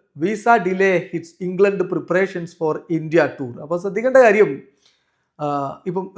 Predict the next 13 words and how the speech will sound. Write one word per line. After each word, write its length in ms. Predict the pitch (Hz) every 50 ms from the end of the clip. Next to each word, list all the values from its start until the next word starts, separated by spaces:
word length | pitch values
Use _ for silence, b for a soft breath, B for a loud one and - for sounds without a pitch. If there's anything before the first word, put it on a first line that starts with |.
| 165 165
റീസെന്റ്ലി 720 | 202 220 208 - 214 196 180 175 190 190 - - - _ - 165
കൺക്ലൂഡ് 360 | 160 160 156 170 175 160 156
ആയ 220 | 151 147 151 151 147 -
കരീബിയൻ 500 | 156 147 151 190 196 170 175 175 165 165 165 -
ടൂറിൽ 360 | 143 143 147 151 147 147 143 _ _ _ -
മികച്ച 380 | 156 165 156 233 220 226 - 247
പ്രകടനം 580 | 226 190 185 175 175 170 175 190 190 185 175
നടത്തിയിട്ടുള്ള 800 | 165 151 143 151 147 _ - 202 202 190 - 180 175 175 208 214
താരമാണ് 500 | 196 160 165 180 185 165 156 151 170 180
സാക്കിബ് 480 | 180 - 147 131 131 - 156 147 -
മഹ്മൂദ്. 500 | 156 135 107 120 123 123 123 - - _ _ _ _ _ _ _ _ _ _ _ _ _ _ _ _ -
ഇംഗ്ലണ്ട്, 580 | 147 151 151 170 170 160 180 175 175 175 175 - - -
ആ, 420 | 156 151 151 147 143 143 143 156